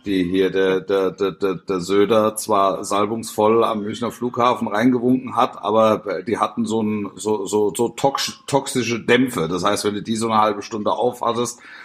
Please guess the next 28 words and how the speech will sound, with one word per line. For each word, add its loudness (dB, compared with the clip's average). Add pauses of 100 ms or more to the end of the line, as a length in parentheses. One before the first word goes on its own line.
(100)
da 2
war's 2
schon 0
halb 0
besinnungslos. -2 (380)
Also 0
das -2
ging 4
nach, 2 (180)
äh, -12
zwei, 2
drei 2
Wochen, 4
Gott -2
sei 0
Dank, -2
dass -4
wir -2
die -2
Maske 0
zumindest 0
während 2
des -4
Kommentierens -2
abnehmen, 0
äh, -4 (800)
abnehmen -2
durften. -2